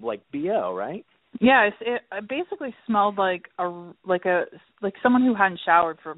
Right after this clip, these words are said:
Speaker 2: weeks. Like, it was just this, and it was, it, what the strangest part beh-, behind it was that sort of, we, we were in this room for forty minutes, maybe fifty minutes with the same group of people,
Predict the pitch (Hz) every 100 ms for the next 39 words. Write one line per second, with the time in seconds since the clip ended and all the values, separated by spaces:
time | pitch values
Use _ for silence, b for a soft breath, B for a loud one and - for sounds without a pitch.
0 | 156 170 156 - - 151 - 180 165 175
1 | - 196 - B B B B B _ _
2 | - 254 269 277 - - 240 226 240 208
3 | 240 - 311 339 - 311 277 - - _
4 | 196 _ _ _ 208 - 220 220 214 180
5 | 175 240 - - 190 185 185 B B B
6 | - 220 196 190 208 233 240 - 269 311
7 | - 214 208 220 226 220 185 - 190 190
8 | 190 185 202 233 - 190 185 - 196 214
9 | 180 175 190 - - - 190 190 180 175
10 | - - 269 180 156